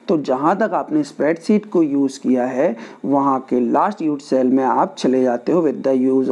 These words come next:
of control plus and। ओके, तो ये सब आपको मैं with practically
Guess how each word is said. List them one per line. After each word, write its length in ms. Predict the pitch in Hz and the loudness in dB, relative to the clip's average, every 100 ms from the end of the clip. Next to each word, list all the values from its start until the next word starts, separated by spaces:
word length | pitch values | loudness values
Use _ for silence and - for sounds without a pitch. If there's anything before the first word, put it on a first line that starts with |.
| 151 | 2
of 100 | - - - - 147 | 0 -6 -20 -6 -2
control 400 | 135 131 131 123 147 | 0 2 0 0 0
plus 260 | 226 277 - - - _ _ 220 | 0 -2 -12 -20 -20 _ _ 0
and। 180 | 190 117 - _ - | 0 -4 -12 _ -4
ओके, 240 | 175 254 208 - - - - | 0 2 0 -6 -20 -12 -2
तो 220 | 180 185 | 2 4
ये 220 | 175 180 185 | 4 2 2
सब 320 | - 185 170 | 0 0 2
आपको 400 | 160 - - 170 | 0 -2 0 2
मैं 460 | 160 160 165 170 175 - - - - _ - | 2 2 2 0 -2 -10 -20 -20 -20 _ -4
with 220 | 180 190 - | -4 -4 -2
practically 580 | 147 143 151 156 170 175 | -4 0 0 2 2 2